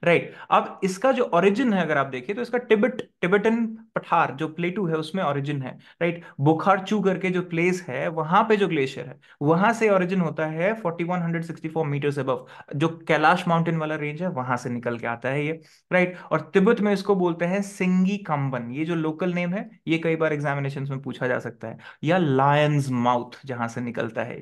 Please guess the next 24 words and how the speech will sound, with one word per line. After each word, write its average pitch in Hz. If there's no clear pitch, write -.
राइट? 196
अब 202
ये 233
जाता 151
कहां 214
से 208
है, 208
तो 190
लद्दाख 139
और 160
जांस्कर 143
रेंज 139
के 131
बीच 147
में 170
से 165
जाता 165
है। 170
इसमें 135
बहुत 127
सारे 123
ट्रिब्यूटरीज 156
जुड़ती 156
हैं, 170